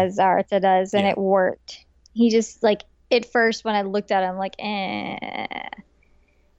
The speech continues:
Speaker 1: Um, and I thought it was funny that one of the ways that they made him look younger was they just
Speaker 2: <laughs>
Speaker 1: unparted his hair.
Speaker 2: <laughs>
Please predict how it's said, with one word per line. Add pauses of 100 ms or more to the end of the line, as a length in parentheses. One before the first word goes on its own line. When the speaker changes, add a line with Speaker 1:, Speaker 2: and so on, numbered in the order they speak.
(220)
Speaker 1:
Um, (480)
and
I
thought
it
was
funny
that
one
of
the
ways
that
they
made
him
look
younger
was
they
just (300)
Speaker 2:
<laughs>
Speaker 1:
unparted
his
hair.
Speaker 2:
<laughs>